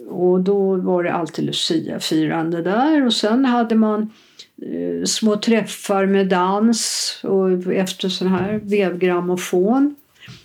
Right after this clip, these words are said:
Och, och så var vi hemma hos någon då. Så drack man te och åt mackor och dansa.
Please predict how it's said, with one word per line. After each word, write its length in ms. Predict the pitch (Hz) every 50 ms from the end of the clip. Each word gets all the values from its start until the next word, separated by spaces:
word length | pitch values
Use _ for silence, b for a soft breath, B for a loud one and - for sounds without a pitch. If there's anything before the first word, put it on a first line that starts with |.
| B B B
Och, 260 | - 196 196 185 -
och 120 | 190 190 -
så 140 | - 208
var 180 | 196 196 190 185
vi 80 | 180 185
hemma 300 | 190 202 180 160 160 165
hos 200 | 180 - - -
någon 280 | 151 151 156 156 160
då. 200 | 151 147 147 147
Så 160 | 156 - 190
drack 280 | 185 196 240 240 226 -
man 180 | 233 220 196 -
te 320 | - 196 180 170 156 165
och 80 | 165 160
åt 200 | 165 165 165 -
mackor 720 | 170 143 - - - _ - - 156 151 135 135 180 185 185 - - -
och 120 | 170 151
dansa. 640 | 160 160 151 - - - - - - - - - 185